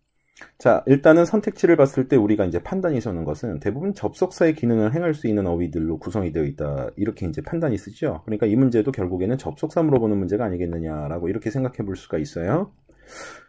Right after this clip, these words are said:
근데 접속사 물어보는 문제인데 좀 특이한 게 뭐냐면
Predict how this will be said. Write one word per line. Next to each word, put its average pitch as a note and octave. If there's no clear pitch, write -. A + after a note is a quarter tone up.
근데 G#3
접속사 G3
물어보는 D#3+
문제인데 A2+
좀 B2
특이한 A3
게 E3+
뭐냐면 D#2